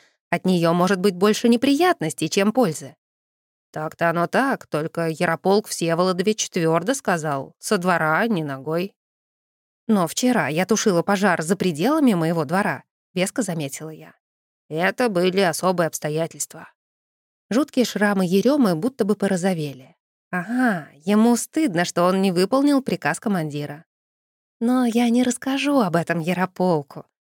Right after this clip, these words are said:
ласково пообещала я, «если ты не станешь препятствовать нам». «Что ты задумала, ведьма?»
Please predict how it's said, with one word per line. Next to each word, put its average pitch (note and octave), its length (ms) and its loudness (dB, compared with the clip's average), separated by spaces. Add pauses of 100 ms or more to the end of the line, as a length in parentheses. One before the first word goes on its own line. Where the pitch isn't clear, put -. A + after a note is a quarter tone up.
ласково F#3 480 0
пообещала E3+ 600 0
я, D3+ 320 -12 (420)
«если F#3 460 -2
ты C#4+ 260 0
не E4 160 4
станешь C#4+ 380 0
препятствовать G3 800 -4
нам». F#3 320 -4 (440)
«Что - 360 -6
ты A#3 140 0
задумала, A3 680 2
ведьма?» D3+ 640 -4